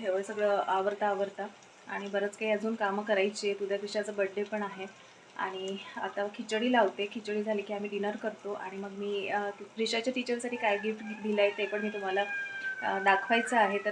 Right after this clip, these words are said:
ते पण दाखवते. डिनर वगैरे आटोपलं आणि आता वाजतायत रात्रीचे पावणे अकरा. बराच उशीर झालाय, पण, अ, जे गिफ्ट मी, अ, क्रिशाच्या टीचरसाठी आणले होते ते विचार करते की क्रिशाचा उद्या बर्थडे पण आहे तर सोबतच देऊया, म्हणून मी आता पॅकिंगसाठी बसली आहे.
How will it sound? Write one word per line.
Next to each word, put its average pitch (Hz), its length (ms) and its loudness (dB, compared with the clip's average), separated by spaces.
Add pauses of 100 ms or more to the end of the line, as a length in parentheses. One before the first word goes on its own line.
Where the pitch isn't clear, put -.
ते 202 80 2
पण 202 200 -4
दाखवते. 190 600 -6 (200)
डिनर 240 200 -4
वगैरे 269 260 -2
आटोपलं 233 500 -2
आणि 220 340 -2
आता 220 180 -6
वाजतायत 220 440 -4
रात्रीचे 220 460 -6
पावणे 214 320 0
अकरा. 208 340 -8 (140)
बराच 220 300 -6
उशीर 233 220 -8
झालाय, 220 380 -2
पण, 208 320 -10
अ, 202 360 -6 (160)
जे 214 80 -6
गिफ्ट 220 440 -10
मी, 226 240 -4 (440)
अ, 208 80 -18
क्रिशाच्या 214 480 -10
टीचरसाठी 214 460 -10
आणले 214 280 -4
होते 208 240 -8
ते 208 60 -6
विचार 214 260 -10
करते 220 260 -8
की 214 140 -14
क्रिशाचा 214 420 -10
उद्या 220 220 -4
बर्थडे 208 320 -6
पण 220 200 -6
आहे 202 260 -8
तर 208 100 -12
सोबतच 208 540 -6
देऊया, 196 340 -6 (680)
म्हणून 214 300 -6
मी 214 180 -2
आता 202 200 0
पॅकिंगसाठी 233 600 -4
बसली 220 380 -2
आहे. 208 160 -6